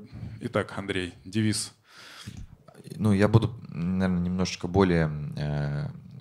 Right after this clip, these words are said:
Speaker 2: консервативен и грустен в своих оценках. Я бы вот даже так противоречиво вбросил, сказав, что, э, E S G повестка щас и на какое-то, наверное, обозримое будущее — это как compliance, как, э, K Y C. Э, такая вот, э,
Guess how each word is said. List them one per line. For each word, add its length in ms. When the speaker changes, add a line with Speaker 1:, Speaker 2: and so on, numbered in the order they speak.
Speaker 2:
консервативен 800
и 20
грустен 380
в 20
своих 240
оценках. 460
Я 100
бы 140
вот 240
даже 360
так 200
противоречиво 560
вбросил, 480
сказав, 360
что, 400
э, 340
E 120
S 100
G 80
повестка 440
щас 480
и 240
на 80
какое-то, 400
наверное, 280
обозримое 400
будущее — 440
это 300
как 420
compliance, 600
как, 300
э, 160
K 160
Y 200
C. 280
Э, 440
такая 280
вот, 200
э, 60